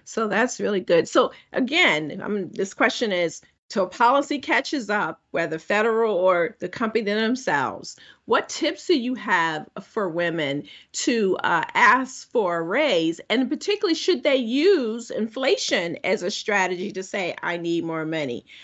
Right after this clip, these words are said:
Um, you know, I, I know in my own career, I've gotten better at it, uh, ab-, about making sure that I ask for what I'm worth. And that question that sort of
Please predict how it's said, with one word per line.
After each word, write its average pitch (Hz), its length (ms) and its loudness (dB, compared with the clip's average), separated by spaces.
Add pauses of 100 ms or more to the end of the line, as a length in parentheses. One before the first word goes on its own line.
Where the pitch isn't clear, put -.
(160)
Um, 160 480 0
you 156 160 -2
know, 160 80 -4
I, 185 260 0 (140)
I 160 100 -2
know 170 160 -2
in 147 100 -4
my 160 180 0
own 247 200 4
career, 180 640 0
I've 247 160 0
gotten 392 320 0
better 240 340 0
at 247 240 2
it, 95 160 -16 (300)
uh, 180 360 -4
ab-, 160 220 -8
about 190 380 -4
making 190 300 -6
sure 208 260 -4
that 180 100 -6
I 175 140 0
ask - 320 -8
for 185 80 -6
what 165 160 -4
I'm 156 160 -6
worth. 196 340 0
And 196 260 0 (100)
that 196 320 -2
question 165 760 -4
that - 220 -6
sort 196 220 -4
of 170 180 -4